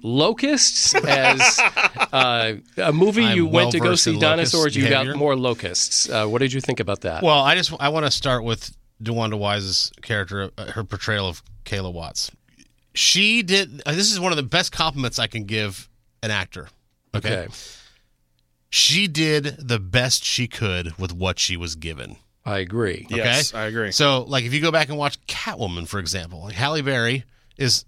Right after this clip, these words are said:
Speaker 2: obviously an Academy Award winning actor. She's in-, she's incredible, okay? But she was given this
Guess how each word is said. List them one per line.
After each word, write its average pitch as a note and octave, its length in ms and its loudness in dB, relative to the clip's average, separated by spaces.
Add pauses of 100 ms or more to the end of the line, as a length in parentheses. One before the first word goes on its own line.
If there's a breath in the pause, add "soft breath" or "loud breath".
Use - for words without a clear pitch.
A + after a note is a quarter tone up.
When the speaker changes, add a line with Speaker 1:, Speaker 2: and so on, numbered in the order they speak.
(120)
Speaker 2:
obviously G#2 400 -2
an F#2+ 60 -6
Academy F#2+ 320 -6
Award F2+ 260 -8
winning F2 260 -8
actor. F#2+ 160 -10
She's F#2+ 220 -8
in-, - 140 -12
she's - 320 -6
incredible, F#2+ 380 -8 (100)
okay? G#2 160 -6 (260 loud breath)
But A#2+ 80 -2
she D3 100 0
was C#3 120 2
given D#3 200 -2
this B2 140 0